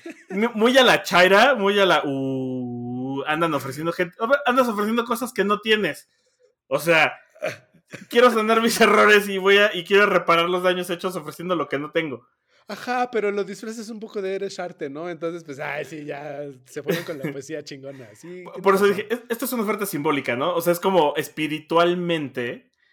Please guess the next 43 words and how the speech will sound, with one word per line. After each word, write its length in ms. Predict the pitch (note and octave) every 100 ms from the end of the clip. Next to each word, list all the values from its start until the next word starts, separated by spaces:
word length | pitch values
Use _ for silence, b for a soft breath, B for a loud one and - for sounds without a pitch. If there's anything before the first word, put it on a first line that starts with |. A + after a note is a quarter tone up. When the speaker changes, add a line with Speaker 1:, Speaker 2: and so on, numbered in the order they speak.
| _ _ _
Speaker 2:
quiero 280 | D3 C#3 C#3
sanar, 580 | A#2+ B2 D3+ C3+ D3+ -
quiero 220 | C3+ C3+
ofrecer, 800 | C3 A#2+ A#2 B2+ B2 B2+ C3 C3+
es, 140 | C3+
es 120 | D#3 -
como 320 | G3 E3+ C3+
bien 160 | D3+ D3+
dices, 320 | D3+ B2 A#2
¿no? 160 | C3+
Como 380 | C#3+ B2+ A#2 A2+
esta, 840 | B2+ C3 - C#3 C3 B2+ B2 A2+ b b b b _ _
esto 360 | D#3+ E3+ - F#3
intangible 800 | F#3 F3+ C3+ C3 - E3 F3 E3+
que 80 | C3+
ofrezco 480 | B2+ C#3+ D3+ E3+ E3+
para 220 | B2 A#2
poder 300 | A#2+ B2+ C3+
sanarme, 720 | D3 C3+ C#3 C#3 D3+ D#3 E3 - _ _ C3
sanar 420 | - C3 C#3+ D#3+ D#3+
algo 260 | C#3 C#3+
intangible 760 | D3 B2+ A#2+ A#2 - D#3+ B2+ A2
que 100 | G#2+
tengo 320 | - B2 A2+
dentro 260 | A2 A2 A2
de 80 | G#2
mí. 120 | G2+ _ _ _ _ _ _ _ _
Speaker 1:
Exacto, 800 | G#2+ F3 F3 E3+ D3 B2+ A#2 A#2+
ento-, 280 | C3+ C#3+ D#3+
pero 240 | E3+ E3 D#3+
sí, 380 | G#3+ G#3+ G#3 G3+
sí, 380 | G3+ G3+ G3+
la 160 | F#3+ E3
verdad 260 | E3 F3 F#3
es 80 |
que 120 | F#3 F#3+
es 80 |
innegable 500 | G#3+ E3+ C#3+ D#3 E3+
que 100 | D3
sí 140 | B2 D#3+
suena 320 | E3 D3+ D#3
como 340 | D3 A#2+ G#2+
a, 240 | A2 A#2